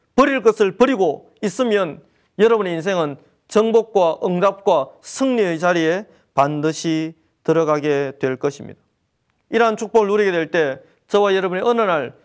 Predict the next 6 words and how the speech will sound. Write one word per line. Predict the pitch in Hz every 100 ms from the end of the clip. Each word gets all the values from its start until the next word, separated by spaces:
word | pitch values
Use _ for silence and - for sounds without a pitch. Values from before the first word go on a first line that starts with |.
| _
세계복음을 | - - 185 208 214 190 170
하는 | 165 160 139 - _ _ _ _ _
전도자들과 | - 151 175 202 180 160 143 127 107 - _ _ -
동력하는 | 175 220 220 190 180 175 180 180 - _ -
축복의 | 247 - 247 208 170
자리에 | 160 160 147 147